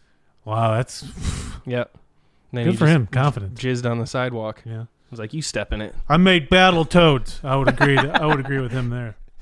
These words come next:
Speaker 2: <laughs> "I made ToeJam and Earl."
Speaker 1: Yeah. <laughs>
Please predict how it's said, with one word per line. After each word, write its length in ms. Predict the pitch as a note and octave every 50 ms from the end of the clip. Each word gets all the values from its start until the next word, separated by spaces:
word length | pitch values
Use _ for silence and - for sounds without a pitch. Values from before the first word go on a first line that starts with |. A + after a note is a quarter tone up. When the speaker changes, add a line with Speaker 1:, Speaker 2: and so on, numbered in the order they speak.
| -
Speaker 2:
<laughs> 320 | - - - - - - -
"I 60 | C3+
made 180 | D3 C#3+ C3+
ToeJam 440 | - D3 C#3+ D3 C#3 D3 D3 C#3+ C3+
and 80 | C3 B2+
Earl." 340 | C#3 D3 C#3 B2 A2 - - - - - -
Speaker 1:
Yeah. 220 | B2 A#2 A2 G2+ F#2+ - - - - -
<laughs> 80 | -